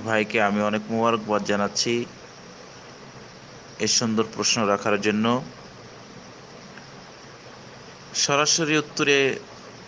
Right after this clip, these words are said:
আমরা চলে যাচ্ছি। ছবি আসলে প্রথমত দুই প্রকার। প্রথম প্রকার হলো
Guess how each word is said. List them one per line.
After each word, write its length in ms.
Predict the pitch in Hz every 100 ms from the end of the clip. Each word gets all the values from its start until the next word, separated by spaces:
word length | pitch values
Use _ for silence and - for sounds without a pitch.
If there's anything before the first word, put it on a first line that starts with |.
| - - - -
আমরা 260 | 120 123 120
চলে 260 | 120 120 113
যাচ্ছি। 440 | 110 - 120 117 175 - - - - - - - - - - - - - - - - - - - -
ছবি 380 | - 151 147 170
আসলে 580 | 156 - 165 156 156 - - - - - - - -
প্রথমত 480 | 123 - 139 131 127
দুই 240 | 117 117
প্রকার। 440 | 113 120 110 120 151 - - - - - - - - -
প্রথম 300 | 139 - 165
প্রকার 300 | 151 147 143
হলো 340 | 127 120 113